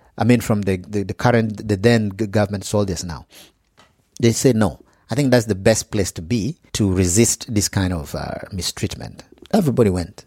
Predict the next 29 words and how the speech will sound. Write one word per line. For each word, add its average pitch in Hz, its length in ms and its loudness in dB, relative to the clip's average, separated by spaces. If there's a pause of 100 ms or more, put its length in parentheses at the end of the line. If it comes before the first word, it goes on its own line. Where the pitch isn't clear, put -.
Those 120 300 4
who 113 80 -2
really 101 200 2
felt 92 360 -4
that - 240 -8
was - 140 -12
the - 100 -6
way 82 180 -6
to - 100 -12
go. - 220 -6 (480)
So - 160 -4
they 320 120 0
went 190 280 0
there 123 320 6
and 110 160 2
they 113 100 4
were 110 160 4
now 123 360 -2 (640)
following 165 480 4
up 131 180 2
the 104 80 4
instruction 104 500 -4
of 90 160 -6
this, - 540 -4
you 82 80 -10
know, 113 180 -8 (420)
kind 131 260 0
of 98 180 -2
religious 110 960 0